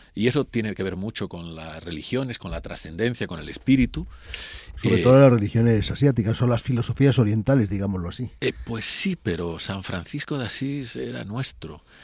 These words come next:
Speaker 1: y todos nuestros, todas nuestras ermitas de vírgenes están en lugares, eh, donde estar en ese entorno natural te, te inspira.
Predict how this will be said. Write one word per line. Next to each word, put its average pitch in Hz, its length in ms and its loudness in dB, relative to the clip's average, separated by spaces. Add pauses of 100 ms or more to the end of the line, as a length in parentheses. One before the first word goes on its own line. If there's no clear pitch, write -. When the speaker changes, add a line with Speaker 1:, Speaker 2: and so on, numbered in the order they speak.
(260)
Speaker 1:
y 101 340 4
todos 131 380 -6
nuestros, 117 640 -4 (360)
todas 131 200 0
nuestras 120 360 -4
ermitas 82 720 -6
de 82 180 -6
vírgenes 82 760 -2
están - 380 -4
en 110 100 -2
lugares, 98 600 -2 (340)
eh, 82 340 0
donde 82 840 -4
estar 110 300 -4
en 110 120 -8
ese 104 140 -6
entorno 92 360 -4
natural 92 600 -2
te, 80 800 -6
te 82 100 -6
inspira. 87 540 -6